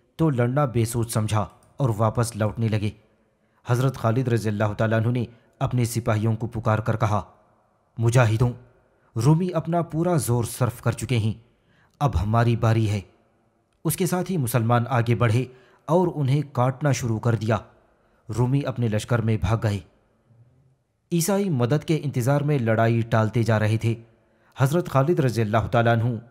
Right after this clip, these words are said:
उनकी ये चाल समझ गए। उन्होंने फ़ौरन अपने जर्नलों से मशवरा किया और हज़रत अबू उबैदा बिन जर्राह रज़ियल्लाहु ताला अन्हु से कहा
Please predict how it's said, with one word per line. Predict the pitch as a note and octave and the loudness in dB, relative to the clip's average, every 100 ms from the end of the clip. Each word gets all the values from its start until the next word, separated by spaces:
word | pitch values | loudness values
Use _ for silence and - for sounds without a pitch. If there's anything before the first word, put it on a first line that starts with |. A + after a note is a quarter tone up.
| C#3 | -4
उनकी | D#3 F3 | -4 -2
ये | D#3+ C3+ | -4 -2
चाल | B2+ A2 A2 | -2 0 0
समझ | A2 A#2 A2+ | 0 -2 0
गए। | A#2+ C3+ C#3 - _ _ _ - | 0 -2 -6 -20 _ _ _ -4
उन्होंने | D3 A#2+ A#2+ | 0 2 2
फ़ौरन | A#2+ A2+ A2+ B2+ - _ - | 0 0 0 -2 -6 _ -4
अपने | D3+ E3+ E3 | -2 0 0
जर्नलों | B2+ A2+ A#2 A#2+ B2+ | 2 2 2 0 -2
से | C#3 | -2
मशवरा | A2 G2+ B2 B2+ | -2 -2 0 -2
किया | B2 C#3 C3+ - _ _ _ B2+ | 0 -4 -4 -8 _ _ _ 0
और | B2 A#2+ | 2 4
हज़रत | A2 G#2 A2+ | 2 0 -4
अबू | - A#2 A2+ | -4 -2 0
उबैदा | G#2 A2+ A2+ | 2 2 0
बिन | A2 A2 | 0 0
जर्राह | A2 F#2+ G#2+ G#2 | -2 0 -2 -2
रज़ियल्लाहु | G2 A2 G2+ G#2+ G2 | -4 -4 -2 -2 -2
ताला | A2 G#2+ | -2 0
अन्हु | G#2+ A2+ | 0 -2
से | B2 | -2
कहा | A#2+ A2+ | 0 0